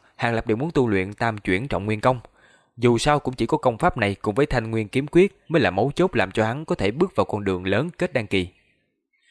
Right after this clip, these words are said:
Hàng Lập đem việc tu hành sau này của mình suy nghĩ an bài ra một lượt,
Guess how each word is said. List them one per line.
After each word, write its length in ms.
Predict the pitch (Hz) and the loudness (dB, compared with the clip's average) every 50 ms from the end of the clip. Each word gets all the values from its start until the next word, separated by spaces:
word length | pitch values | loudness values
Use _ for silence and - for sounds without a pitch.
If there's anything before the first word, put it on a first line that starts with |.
| _ _ _ _ _ | _ _ _ _ _
Hàng 200 | - - 120 117 | -6 -4 -4 -2
Lập 140 | 117 110 113 | -2 -2 -2
đem 140 | 131 131 123 | -2 -2 -2
việc 180 | 110 101 - - | -2 -4 -2 0
tu 140 | 127 123 | 0 0
hành 180 | 113 110 101 92 | 0 -2 -4 -4
sau 140 | - 127 123 | -2 -2 0
này 140 | 110 98 98 | 0 -2 -2
của 120 | - 135 | -2 -4
mình 160 | 123 104 98 | -4 -4 -4
suy 220 | - - 120 113 107 | -4 -4 -4 -4 -2
nghĩ 280 | 98 92 92 107 143 | -2 -2 -2 -2 -2
an 220 | - 117 120 117 104 | -2 -4 -4 -2 -2
bài 140 | 98 98 | -2 0
ra 100 | - 123 | 0 -2
một 180 | 117 90 87 104 | -4 -4 -2 0
lượt, 240 | 101 98 92 - | 0 0 0 0